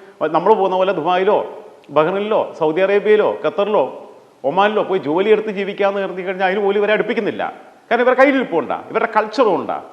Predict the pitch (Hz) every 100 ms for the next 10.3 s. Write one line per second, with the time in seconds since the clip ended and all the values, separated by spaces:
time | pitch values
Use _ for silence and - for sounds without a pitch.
0 | - - _ 202 233 226 240 254 240 135
1 | 107 160 233 247 247 240 220 247 226 208
2 | 202 180 175 156 135 95 - - - _
3 | - 294 247 226 202 190 196 196 196 147
4 | 160 233 254 247 226 247 247 247 247 254
5 | 269 - - - - 151 190 208 208 202
6 | 190 214 202 202 196 185 175 170 - -
7 | _ - 180 175 180 143 147 190 214 202
8 | 196 226 - - - _ 143 156 214 233
9 | - 120 - 147 190 214 220 226 254 -
10 | 196 175